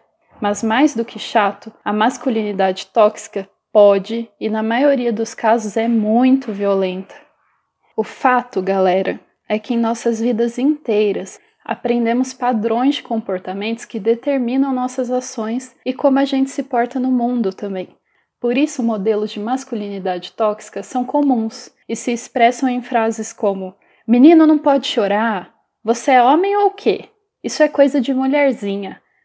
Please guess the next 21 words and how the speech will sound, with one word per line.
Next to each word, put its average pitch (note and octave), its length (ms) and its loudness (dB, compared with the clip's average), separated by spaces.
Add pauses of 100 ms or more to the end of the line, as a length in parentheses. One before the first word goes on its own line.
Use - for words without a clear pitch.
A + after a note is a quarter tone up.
(120)
mulher G#3+ 640 4
é G#3 80 -4
o G#3 60 -2
sexo B3 500 -6
frágil." G3 640 -4 (560)
Ao A#3 100 -2
mesmo C#4+ 380 2
tempo, A3 480 -2
nós, G#3+ 420 -2
mulheres, G3 720 0 (340)
também B3 300 2
somos C#4 340 2
ensinadas C4 800 0
a A3+ 80 0
nos A3+ 180 -4
comportarmos G#3+ 760 -6
como G#3 240 -10
submissas, A3 1000 -4 (380)
frágeis, G3+ 920 0
contidas, G#3+ 1080 -4 (380)
dóceis, G3+ 840 0